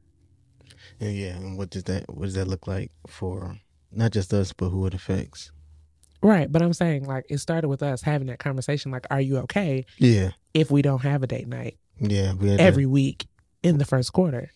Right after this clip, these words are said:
Speaker 1: And I think that those are conversations that definitely need to be had amongst couples that are building,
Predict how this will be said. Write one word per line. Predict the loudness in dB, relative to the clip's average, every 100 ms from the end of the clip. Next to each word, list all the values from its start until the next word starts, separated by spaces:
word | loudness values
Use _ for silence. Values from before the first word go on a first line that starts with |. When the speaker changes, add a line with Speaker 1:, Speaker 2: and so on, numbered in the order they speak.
| _ _ -2
Speaker 1:
And | 2 4
I | 4
think | 4 2 4
that | 2 2
those | 0
are | -2
conversations | -4 -4 -2 -4 -4
that | -6 -2
definitely | -4 -2 -2
need | -2 -2
to | -4
be | -6
had | -4 -6 -6
amongst | -12 -12 -8
couples | -8 -8 -14 -14 _ _ _ _ -4
that | -2
are | 0
building, | 0 0 0 -4 -8